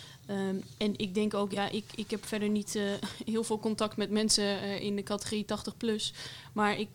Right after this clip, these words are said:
eh, ik kan me zomaar voorstellen dat je dan toch de afweging maakt om, eh, nou ja, om er, om er thuis nog, eh, n-, n-,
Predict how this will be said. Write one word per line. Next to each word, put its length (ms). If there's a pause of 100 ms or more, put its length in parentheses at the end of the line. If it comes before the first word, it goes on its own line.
eh, 300
ik 120
kan 160
me 80
zomaar 320
voorstellen 400
dat 160
je 60
dan 120
toch 160
de 60
afweging 480
maakt 280
om, 180
eh, 180 (580)
nou 160
ja, 120
om 120
er, 140
om 140
er 80
thuis 260
nog, 220
eh, 80 (300)
n-, 300 (200)
n-, 140